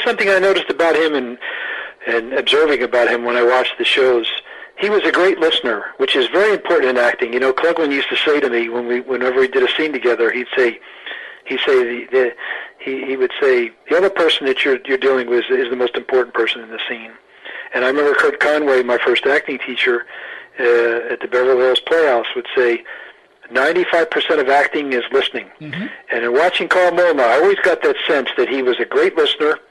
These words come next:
Speaker 1: and a great collaborator. And I think that's one of the reasons why people like Marlon Brando, uh, sought him out to work with, you know? I think that's an indication of it.
Speaker 2: Well, he was a great listener, and you're a great listener, and that will make you a great
Speaker 1: Well,
Speaker 2: guest.
Speaker 1: bless your heart. Thank you for having me, and, uh,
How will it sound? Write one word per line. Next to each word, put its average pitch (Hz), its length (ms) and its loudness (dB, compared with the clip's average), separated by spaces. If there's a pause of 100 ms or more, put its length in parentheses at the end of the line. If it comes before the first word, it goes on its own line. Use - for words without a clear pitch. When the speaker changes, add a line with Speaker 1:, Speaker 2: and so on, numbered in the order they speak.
(220)
Speaker 1:
and 127 120 -2
a 117 40 0
great 156 220 2
collaborator. 156 800 2 (520)
And 127 140 -2
I 127 80 0
think 160 220 -4
that's 151 200 0
one 156 120 2
of 143 40 0
the 143 80 2
reasons 135 280 -2
why 147 180 2
people 143 320 -2
like 123 160 4
Marlon 131 380 0
Brando, 123 560 2 (120)
uh, 120 460 0 (140)
sought 143 160 2
him 127 100 -4
out 139 220 0
to 127 80 2
work 165 240 0
with, 98 140 -8 (120)
you 107 80 -12
know? 127 160 -12 (220)
I 120 80 -6
think 123 180 -6
that's 127 160 -2 (640)
an 120 100 -4
indication 139 520 -2
of - 100 -10
it. - 100 -14 (220)
Speaker 2:
Well, 175 380 -4 (360)
he - 180 -12
was 277 140 -4
a 269 60 -8
great 226 260 -6
listener, 202 600 -10 (120)
and 160 160 -10
you're 220 140 -4
a 208 80 -6
great 185 240 -6
listener, 170 420 -8
and 147 140 -8
that 165 80 -10
will 165 80 -12
make 156 260 -12
you 151 60 -10
a - 20 -10
great 139 220 -8
Speaker 1:
Well, 131 180 4
Speaker 2:
guest. - 80 -4
Speaker 1:
bless - 180 2
your - 120 4
heart. - 240 4
Thank - 240 4
you - 60 6
for - 220 2
having - 340 2
me, 147 360 2
and, 123 220 0
uh, 120 400 4